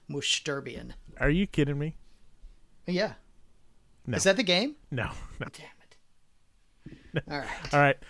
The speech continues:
Speaker 2: This game was released in two thousand seventeen.
Speaker 1: All right. Well, I have a chance. It's a relatively new game.
Speaker 2: So you're telling me there's a chance?
Speaker 1: Well, I'll go with, uh, W eighteen fifteen, 'cause you already mentioned that one, and that came out around that time, maybe.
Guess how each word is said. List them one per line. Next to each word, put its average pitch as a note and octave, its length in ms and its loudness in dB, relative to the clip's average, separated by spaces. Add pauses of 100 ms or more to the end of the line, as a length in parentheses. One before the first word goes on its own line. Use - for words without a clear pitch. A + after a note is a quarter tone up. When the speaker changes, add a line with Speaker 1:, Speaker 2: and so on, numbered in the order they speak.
(160)
Speaker 2:
This F#3+ 180 4
game G3 240 6
was E3 180 2
released D#3 380 0
in B2 100 -2
two C3+ 140 -2
thousand A2 340 0
seventeen. F#2+ 540 -4 (1120)
Speaker 1:
All D#4 80 0
right. E3+ 320 2
Well, F3+ 280 -2 (460)
I D3 40 -12
have C#3 200 -12
a D3+ 40 -10
chance. B2+ 720 -8
It's - 160 -18
a C3+ 80 -16
relatively C3 640 -16
new B2 160 -20
game. - 420 -18 (140)
Speaker 2:
So - 220 -14
you're - 160 -16
telling G#3 280 -8
me G#3+ 140 -12
there's A3 240 -18 (120)
a - 60 -20
chance? - 120 -18 (280)
Speaker 1:
Well, D#3+ 120 0
I'll F3+ 60 2
go F3+ 160 4
with, F3 200 0
uh, D3 380 -2 (440)
W D3 280 -4
eighteen C#3+ 300 -4
fifteen, C3 500 -10
'cause B2 200 -14
you C#3 60 -8
already C3+ 180 -6
mentioned B2+ 340 -10
that C3+ 120 -12
one, C#3 180 -14
and C3 100 -14
that C#3 120 -16
came B2+ 200 -14
out B2 140 -14
around B2 340 -12
that C3+ 160 -12
time, D3 260 -10
maybe. F3 320 -10